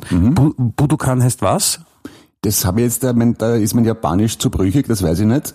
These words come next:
Speaker 1: äh, aber es muss irgendwas mit Kampfsport zu tun haben, weil es, also Jiu-Jitsu oder, oder Sumo-Ringen, irgend sowas in der Richtung, glaub ich.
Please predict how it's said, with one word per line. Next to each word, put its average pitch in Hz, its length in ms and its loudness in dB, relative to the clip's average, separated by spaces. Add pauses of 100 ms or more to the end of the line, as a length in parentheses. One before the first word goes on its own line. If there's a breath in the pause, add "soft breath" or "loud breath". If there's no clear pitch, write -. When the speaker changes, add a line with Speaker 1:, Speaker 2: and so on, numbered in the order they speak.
Speaker 1:
äh, 98 60 -2
aber 107 320 0
es 110 100 0
muss 117 140 2
irgendwas 117 200 2
mit 117 140 0
Kampfsport 90 460 -2
zu - 80 -4
tun 90 200 0
haben, 87 140 2
weil 87 60 2
es, - 360 -4
also 92 140 -2
Jiu-Jitsu 107 680 -2
oder, 90 440 0
oder 90 160 0
Sumo-Ringen, 101 540 2
irgend 90 180 0
sowas 78 240 0
in - 80 0
der 78 80 0
Richtung, 78 300 -4
glaub 71 160 -2
ich. 80 100 -2